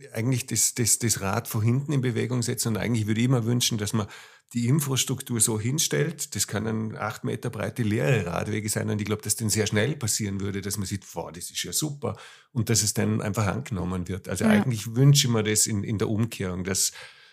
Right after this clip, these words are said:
Speaker 1: dass sehr viel an, an vielleicht sogar übertrieben luxuriöser Infrastruktur für Fußgänger und für, für, für Fahrradfahrer zur Verfügung gestellt wird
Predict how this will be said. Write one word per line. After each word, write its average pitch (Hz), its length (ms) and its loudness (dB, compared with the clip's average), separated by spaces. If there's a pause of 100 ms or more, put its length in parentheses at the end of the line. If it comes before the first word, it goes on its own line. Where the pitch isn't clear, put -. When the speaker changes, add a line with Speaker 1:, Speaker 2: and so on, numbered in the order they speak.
(120)
Speaker 1:
dass - 220 8
sehr 123 240 6
viel 123 360 4
an, 101 300 0
an 101 400 -2
vielleicht 110 300 0
sogar 113 200 2
übertrieben 113 520 0
luxuriöser 113 600 0
Infrastruktur 120 760 0
für 110 140 -6
Fußgänger 107 580 -2
und 107 160 0
für, 110 300 2
für, 110 160 0
für 110 420 0
Fahrradfahrer 104 540 0
zur 110 140 -2
Verfügung 131 400 0
gestellt 123 280 -2
wird 127 140 -4